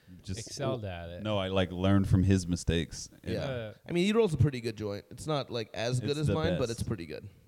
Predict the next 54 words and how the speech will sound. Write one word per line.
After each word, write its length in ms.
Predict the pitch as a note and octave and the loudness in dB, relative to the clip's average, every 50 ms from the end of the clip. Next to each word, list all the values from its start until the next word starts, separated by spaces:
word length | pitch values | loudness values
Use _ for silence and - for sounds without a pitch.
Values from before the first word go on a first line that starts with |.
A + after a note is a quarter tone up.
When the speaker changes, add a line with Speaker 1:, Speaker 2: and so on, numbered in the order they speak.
| - - | -20 -20
Speaker 1:
It's 120 | - - | -20 -20
the 100 | - E2 - | -20 -10 -4
Speaker 3:
It 140 | - D3 C#3+ | 0 4 4
Speaker 1:
best. 0 | |
Speaker 3:
hits. 420 | D#3 C#3 - - - - - - - - - | 4 4 2 -2 -4 -6 -6 -6 -6 -8 -6
It 100 | - D#3+ | -2 -2
hits 220 | D#3 D#3 D3+ - - | 0 0 -2 -4 -6
for 80 | C3 | -8
the 60 | B2 A#2+ | -6 -4
Speaker 1:
See, 20 | A#2 | -4
Speaker 3:
most 220 | A2 G#2+ - - | -4 -4 -4 -4
part. 220 | F#2+ D#2+ - - - | -4 -6 -6 -8 -8
Speaker 1:
good 180 | G#2 G2+ G2 | -6 -4 -4
at 80 | F#2+ F2+ | -4 -4
rolling 280 | F2+ F2+ F2 F2 E2 D#2+ | -4 -4 -6 -6 -8 -8
joints. 680 | E2+ F#2+ G2 G2+ G2+ G2+ G2 F#2+ F2+ - - - - - | -6 0 2 4 6 6 6 4 2 -2 -6 -12 -10 -6
Um, 680 | - E2+ F2+ F2+ F2 F2 F2 E2+ E2+ E2 D#2+ D#2+ D#2+ E2 - - - - - - - _ _ _ _ _ _ _ _ - - - _ _ _ _ _ _ _ _ _ _ _ _ _ _ _ _ - - | -2 2 2 4 4 4 4 2 2 0 0 -2 -6 -8 -10 -12 -14 -16 -18 -20 -20 _ _ _ _ _ _ _ _ -20 -20 -20 _ _ _ _ _ _ _ _ _ _ _ _ _ _ _ _ -8 -4
I 60 | C#3 | -2
don't 140 | F#3+ G#3 G3 F#3+ | -2 0 2 4
know. 200 | G3+ F#3 G2+ - | 4 4 4 6
I 100 | G#2+ C3+ | 6 4
don't 200 | F3 F#3 C#3+ C3+ | 4 4 4 2
really 260 | D3+ C#3+ C#3 A#2 F#2+ E2 - - | 2 2 2 2 0 0 0 4
do 220 | G#2 A2+ C3 C#3+ | 4 6 6 6
sh-, 200 | C3 - - - - | 4 0 -4 -4 0
like, 300 | G2+ G2+ F#2+ F#2 - - - - - _ _ _ _ _ _ _ _ _ - | 2 2 2 2 0 -4 -16 -20 -20 _ _ _ _ _ _ _ _ _ -6
I 60 | - A2 | -4 -2
don't 160 | B2+ C#3 C#3 | -2 0 0
know. 260 | C#3 A2+ E2+ E2+ F#2 - - - B2 - _ _ - C#3 C3+ B2+ - - | 2 2 0 0 -4 -6 -10 -14 -18 -18 _ _ -20 -18 -18 -18 -10 -4
Speaker 2:
I 60 | - | 0
Speaker 1:
With 100 | - F#2 | 2 2
Speaker 2:
guess 60 | G#2 - | 2 2
Speaker 1:
special 360 | - F2+ F2+ - - E2 D#2 | 4 4 4 4 2 -2 -6
skills. 360 | - - - D#2+ D2 C#2 - | -6 -4 -4 -2 -2 -2 -2
Speaker 2:
I 20 | |
guess 160 | G#2+ B2 B2 - | -2 -4 -6 -8
climbing. 500 | - - F2 F2+ B2 C3+ G#2+ - G#2+ G#2 - | -8 -8 -6 -6 -6 -6 -6 -8 -10 -10 -6
Speaker 3:
What 180 | - B2 D3+ F3 | -2 0 0 0
was 160 | F#3+ E3+ D3 | 0 0 2
your, 80 | F3 D#3 | 0 0
Speaker 1:
Climbing. 140 | - D#2+ - - - | -2 -4 -8 -12 -16
I 40 | C3 | -14
guess 120 | - A#2 | -12 -8
Speaker 3:
what 60 | C#3 D#3+ | -6 -4
was 120 | D#3+ C#3+ | -2 -2
your 100 | D3+ B2 | -2 -2
Speaker 1:
climbing. 80 | - - | -4 -6
Speaker 3:
first 340 | C3 C3 C3+ - - - | -6 -8 -6 -8 -8 -6
set 200 | - B2 B2 A#2 | -4 -4 -4 -4
as 120 | A#2 - - | -4 -4 -2
a 40 | G#2+ | 0
paid 240 | - A#2 A2+ G2 | 0 0 0 -2
regular 380 | F#2+ G#2 B2+ B2+ A#2 G2 D2+ A#1+ | -6 -8 -8 -8 -10 -10 -12 -10
like? 280 | A1+ A#1 G1+ G1+ _ | -10 -12 -12 -14 _